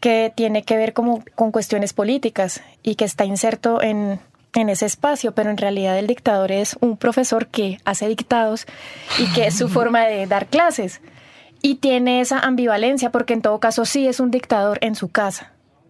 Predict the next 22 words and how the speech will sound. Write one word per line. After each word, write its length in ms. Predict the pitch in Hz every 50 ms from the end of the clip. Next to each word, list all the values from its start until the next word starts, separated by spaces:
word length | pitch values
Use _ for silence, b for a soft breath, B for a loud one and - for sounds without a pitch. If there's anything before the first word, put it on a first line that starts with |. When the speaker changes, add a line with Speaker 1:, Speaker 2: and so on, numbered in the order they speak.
| _ _ _ _ _ _
Speaker 1:
Entonces, 580 | - 208 196 - 214 196 185 175 226 214 - -
Speaker 2:
Ujú. 80 | - -
Speaker 1:
se 140 | - 240
juega 300 | 214 - 247 233 233 247
todo 120 | 240 269 262
el 80 | 262 254
tiempo 260 | 269 247 240 262 254
con 140 | - 262 226
ese 160 | 196 190 202
doble 220 | 208 214 214 233
sentido 520 | 220 233 220 208 190 - 226 226 220 220 214 B B B B B B B B B
de 160 | 247 233 220 208
esa 160 | 190 214 214
misma 320 | 214 220 220 214 214 214
palabra. 500 | 214 220 196 196 202 202 202 196 196 180 B B B B B B B B B B B _ -
El 240 | 254 247 247 240
bastardo 840 | 202 220 220 208 - - - 247 240 233 233 220 240 269 294 330 330 _ _ _ _
es 400 | 233 240 233 226 220 - - - -
un 180 | - 254 240 247
tipo 300 | - 269 254 247 - 254
supremamente 680 | - 277 254 - 233 208 202 202 208 220 226 220 247
desagradable, 1120 | 247 247 233 - 226 220 208 220 220 202 190 190 190 196 202 208 220 226 233 254 262 -